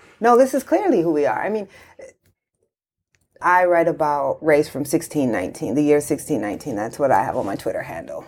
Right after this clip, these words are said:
The English landed Jamestown in sixteen oh seven. Twelve years later, we have imported Africans to be enslaved and determined that they will be a wholly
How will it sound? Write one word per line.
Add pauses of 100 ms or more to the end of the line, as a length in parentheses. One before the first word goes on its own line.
(120)
The
English
landed
Jamestown
in
sixteen
oh
seven.
Twelve
years
later,
we
have
imported
Africans
to
be
enslaved
and
determined
that
they
will
be
a
wholly